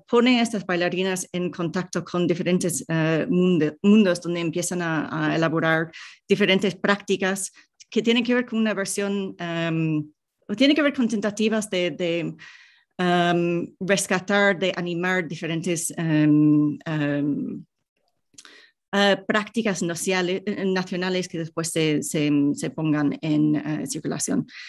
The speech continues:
Bueno, me estoy extendiendo en muchas direcciones <laughs> diferentes con esta, con esta pregunta, pero para volver a lo que me preguntaba Martín, esta cuestión de lo que se conoce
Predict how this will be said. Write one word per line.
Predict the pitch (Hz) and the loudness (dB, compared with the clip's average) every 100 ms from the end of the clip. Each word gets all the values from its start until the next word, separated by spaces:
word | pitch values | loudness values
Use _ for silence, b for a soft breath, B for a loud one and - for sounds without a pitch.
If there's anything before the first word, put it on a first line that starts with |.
| B B | B B
Bueno, | - 202 | 2 4
me | 180 | 6
estoy | 185 196 214 | 4 6 6
extendiendo | 208 202 185 190 190 | 6 4 6 6 4
en | 180 | 4
muchas | 180 202 214 208 170 165 - | 4 4 2 2 0 -2 -4
direcciones | 180 170 - 175 185 | -4 -4 -2 0 0
<laughs> | |
diferentes | 220 208 233 240 233 233 | 0 0 4 2 2 -4
con | - 190 | -2 -2
esta, | 202 185 175 165 B B B B | -2 0 0 -2 B B B B
con | 196 | -4
esta | 202 180 | -2 0
pregunta, | 170 190 196 190 175 | 0 0 2 0 0
pero | 190 185 - | 0 0 0
para | 214 208 208 | 0 0 0
volver | 214 220 247 269 | 0 0 2 2
a | |
lo | 240 226 | 0 -2
que | 226 | -2
me | 202 190 | -2 -4
preguntaba | 185 - 190 190 196 202 190 | -6 -6 -4 -2 0 2 0
Martín, | 180 175 175 190 185 175 | -2 -6 -4 -4 -2 -4
esta | 196 220 | -6 -6
cuestión | 214 220 233 | -4 0 2
de | 220 208 | 4 2
lo | 202 196 | 0 -2
que | 202 | -4
se | - 180 175 | -4 -4 -4
conoce | - 175 196 - 180 180 | -4 -2 -2 -2 -4 -4